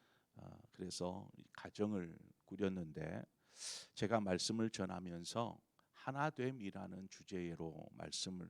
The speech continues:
이렇게 말씀을 나누었는데, 결혼은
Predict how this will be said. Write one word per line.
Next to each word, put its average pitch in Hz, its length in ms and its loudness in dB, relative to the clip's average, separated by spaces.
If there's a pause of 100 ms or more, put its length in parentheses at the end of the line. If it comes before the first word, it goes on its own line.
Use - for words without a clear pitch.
(120)
이렇게 85 420 -8 (680)
말씀을 90 600 0
나누었는데, 85 920 0 (640)
결혼은 110 760 10